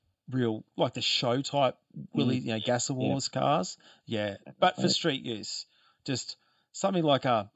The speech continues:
Speaker 1: I don't know, whatever the, whatever a good five speed or six speed is to use these days,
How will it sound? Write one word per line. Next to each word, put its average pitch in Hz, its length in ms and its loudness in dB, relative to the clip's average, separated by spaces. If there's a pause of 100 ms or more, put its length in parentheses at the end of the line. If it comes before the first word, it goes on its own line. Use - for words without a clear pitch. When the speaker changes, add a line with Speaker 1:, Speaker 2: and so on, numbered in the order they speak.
Speaker 1:
I 196 100 6
don't 139 120 4
know, 123 160 4
whatever 139 300 2
the, 117 240 -2 (480)
whatever 147 420 2
a 117 60 0
good 120 280 -2
five 113 380 2
speed 117 280 0
or 107 80 -2
six - 260 -8
speed 117 260 -2
is 117 120 0
to 110 100 -6
use 113 220 -2
these 110 200 -4
days, 110 460 -2